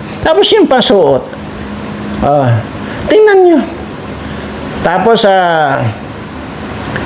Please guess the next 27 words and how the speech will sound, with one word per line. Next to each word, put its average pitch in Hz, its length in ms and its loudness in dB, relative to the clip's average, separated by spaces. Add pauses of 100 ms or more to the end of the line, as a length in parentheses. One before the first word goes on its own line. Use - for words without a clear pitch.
(440)
kung 220 160 4
makapag, 190 460 2 (100)
ah, 151 640 2 (1200)
makapag, 202 400 2 (240)
ah, 175 400 4
mura 190 400 4
kay, 170 240 4
ah, 151 160 4
Maharlika, 170 480 2
ganun 151 320 4
na 147 80 4
lang. 160 180 0 (1000)
Pati 254 240 2
dito 269 320 4
kay 240 240 4
Princess 240 400 2
Maui, 247 340 4
kung 214 160 4
makapagmura 220 600 4
itong, 214 260 4
ah, 196 260 2
Ulikba 185 380 4
na 165 80 4
ito, 233 160 4
ganun 175 240 4
na 165 100 4
lang. 190 160 0